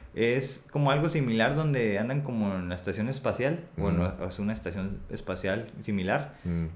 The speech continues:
Speaker 1: y son, este, pues, un grupo de científicos que van, y, pues, ahí, este, hacen una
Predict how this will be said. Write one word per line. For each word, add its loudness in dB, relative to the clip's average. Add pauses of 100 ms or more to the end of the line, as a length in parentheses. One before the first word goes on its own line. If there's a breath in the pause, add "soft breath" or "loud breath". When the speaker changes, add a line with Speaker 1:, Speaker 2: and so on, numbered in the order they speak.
Speaker 1:
y 2
son, 0
este, 0
pues, -8
un 2
grupo 2
de 4
científicos -2
que -4
van, 0 (920 loud breath)
y, 2
pues, 2
ahí, 4
este, 4
hacen 2
una 0